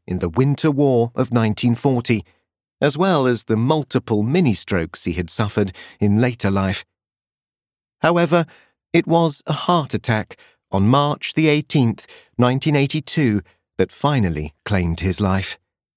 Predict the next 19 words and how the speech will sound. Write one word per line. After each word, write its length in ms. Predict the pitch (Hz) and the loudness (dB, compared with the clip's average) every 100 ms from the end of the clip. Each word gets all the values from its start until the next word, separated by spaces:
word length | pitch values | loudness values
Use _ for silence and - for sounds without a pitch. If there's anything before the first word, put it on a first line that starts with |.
| _ _ _ _ _ _ _ _ _ _ | _ _ _ _ _ _ _ _ _ _
His 220 | - 170 139 | -2 -2 2
dying 360 | 185 190 220 | 2 2 2
wish 360 | 175 127 92 - - _ - | 2 2 0 -4 -10 _ -8
was 100 | 135 | -6
to 140 | - | -2
be 100 | 131 | -2
buried 500 | 139 117 170 101 92 | -2 0 0 0 -2
in 140 | 104 101 | 0 0
the 80 | 104 | 0
city. 460 | - 139 104 101 _ _ _ _ _ _ _ _ _ _ | -2 -2 -2 -4 _ _ _ _ _ _ _ _ _ _
It 160 | 160 156 | 0 2
was 380 | 160 160 151 - | 2 2 0 -4
a 60 | |
unique 540 | 151 156 156 170 156 - | -2 0 2 4 2 -2
honor, 320 | 117 104 90 90 _ _ _ _ | -2 0 0 -4 _ _ _ _
granted 580 | 143 139 139 139 135 120 | 0 2 0 0 -2 0
by 180 | 123 110 | -2 0
a 80 | 107 | -2
Kremlin 600 | - 156 139 127 113 110 | -2 0 2 2 2 0